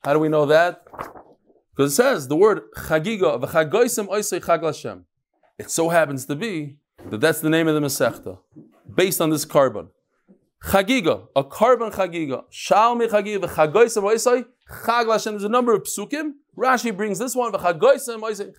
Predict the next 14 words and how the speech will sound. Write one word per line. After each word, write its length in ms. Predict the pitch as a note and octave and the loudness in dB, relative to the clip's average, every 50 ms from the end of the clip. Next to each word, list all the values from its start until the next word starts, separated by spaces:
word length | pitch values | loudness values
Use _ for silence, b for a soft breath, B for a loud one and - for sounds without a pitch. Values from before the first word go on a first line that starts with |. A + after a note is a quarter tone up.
| _ _ | _ _
Chag. 380 | - A3 G#3 F3 C3+ G#2+ F#2 - _ _ _ _ _ _ _ _ _ _ _ _ | 0 2 2 2 2 -2 -8 -16 _ _ _ _ _ _ _ _ _ _ _ _
Chagiga. 840 | - - - G#3+ A#3 A3+ F#3 G3 A3 A3 F3+ G3+ G#3 E3 A2+ - - _ _ _ _ _ - - - - - _ _ _ _ _ _ _ _ _ _ _ _ _ _ _ _ _ _ _ _ _ _ b b b b b b | -12 -4 0 2 2 2 2 0 0 2 2 4 4 2 2 -2 -8 _ _ _ _ _ -20 -20 -20 -20 -20 _ _ _ _ _ _ _ _ _ _ _ _ _ _ _ _ _ _ _ _ _ _ b b b b b b
What 140 | - C3+ E3+ | 2 4 4
about 640 | F3+ C3 D3 D3 D#3+ D#3+ D#3 D3 C#3 B2+ A#2 - _ _ _ _ _ - | 4 4 4 4 4 4 4 2 2 0 -2 -6 _ _ _ _ _ -6
Shalmei 380 | - - C#3+ D3 D#3+ D#3 C#3+ B2+ | 0 2 2 2 2 0 -2 -2
Simcha. 440 | - - C#3 B2+ B2+ - D3 F#3 - - - - - - - - - - - _ _ _ - - - | -2 -2 -4 -4 -2 -4 -6 -8 -8 -12 -20 -20 -20 -20 -20 -20 -20 -20 -20 _ _ _ -20 -20 -4
So 100 | - - | -4 0
talk 160 | - G#3 A#3 | 4 4 4
about 180 | B3 A#3+ G#3 - | 6 4 4 2
Shalmei 220 | - G3+ G3 F3+ | 2 -2 -2 -2
Simcha 260 | D#3 - G3 - - D3 | -2 -2 -2 -2 -2 -2
for 80 | A#2+ A#2+ | -2 -2
a 60 | A#2 | -2
second. 340 | - - F#2+ E2+ - - | -4 -6 -10 -12 -12 -16